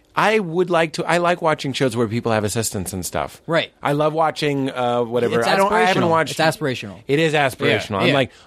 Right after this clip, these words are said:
Speaker 1: "Oh, that must be nice," 'cause fucking Vinny goes around ripping bong hits
Speaker 2: Right.
Speaker 1: and fucking prods
Speaker 2: And
Speaker 1: all
Speaker 2: Turtle
Speaker 1: day.
Speaker 2: goes and buys shoes.
Speaker 1: And Turtle buys shoes, and they live in a big house.
Speaker 2: In a heat wave, no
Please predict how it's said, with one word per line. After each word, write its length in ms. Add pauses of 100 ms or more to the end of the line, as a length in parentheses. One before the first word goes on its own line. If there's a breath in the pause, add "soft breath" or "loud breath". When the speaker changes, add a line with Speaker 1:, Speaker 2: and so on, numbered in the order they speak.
Speaker 1:
"Oh, 40
that 160
must 160
be 100
nice," 160
'cause 200
fucking 380
Vinny 360
goes 280
around 380
ripping 320
bong 380
hits 160
Speaker 2:
Right. 140
Speaker 1:
and 100
fucking 420
prods 480
Speaker 2:
And 80
Speaker 1:
all 60
Speaker 2:
Turtle 300
Speaker 1:
day. 80
Speaker 2:
goes 240
and 80
buys 200
shoes. 340
Speaker 1:
And 160
Turtle 280
buys 320
shoes, 480
and 100
they 60
live 160
in 80
a 40
big 200
house. 200
Speaker 2:
In 80
a 100
heat 320
wave, 300
no 300